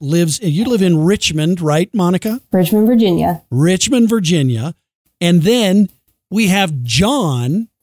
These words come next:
Speaker 1: Quick, who does all of our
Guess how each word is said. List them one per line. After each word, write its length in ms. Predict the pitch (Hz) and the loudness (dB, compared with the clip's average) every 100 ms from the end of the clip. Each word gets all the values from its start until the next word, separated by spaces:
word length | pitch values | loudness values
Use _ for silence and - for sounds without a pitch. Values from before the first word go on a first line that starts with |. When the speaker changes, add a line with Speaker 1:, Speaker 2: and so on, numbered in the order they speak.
| _ | _
Speaker 1:
Quick, 520 | - - 247 147 - _ _ - | -12 -4 -2 -2 -8 _ _ -2
who 140 | 190 | 0
does 340 | 160 180 180 - | 2 0 0 -4
all 320 | 175 196 262 285 | -4 -2 -2 -2
of 100 | 220 | -2
our 260 | 185 156 | -2 -2